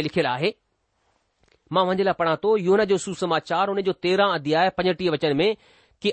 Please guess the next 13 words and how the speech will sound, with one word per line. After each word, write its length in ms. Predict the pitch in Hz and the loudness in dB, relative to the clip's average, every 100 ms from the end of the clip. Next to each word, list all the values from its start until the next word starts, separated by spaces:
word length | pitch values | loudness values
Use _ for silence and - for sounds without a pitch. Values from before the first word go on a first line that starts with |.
| - | -2
اگر 260 | 214 285 269 | 0 2 2
پاڻ ۾ 220 | - 196 208 208 220 - - | 2 2 2 4 2 2 2
پريم 220 | 254 269 | 4 4
رکندا 560 | 220 160 143 202 - _ _ _ _ _ - | 2 2 2 0 -4 _ _ _ _ _ -4
ته 200 | 107 170 | -2 2
هن 120 | 254 | 2
سان 200 | 285 277 | 2 2
ئي 140 | 262 | 2
سڀ 280 | 240 - 220 208 | 0 0 0 2
ڄاڻندا 420 | 170 165 165 220 - _ _ _ | 2 4 4 2 -4 _ _ _
ته 80 | 165 | -2
توهان 260 | - 196 220 | 0 2 2
منهنجا 300 | 190 156 175 | 2 2 0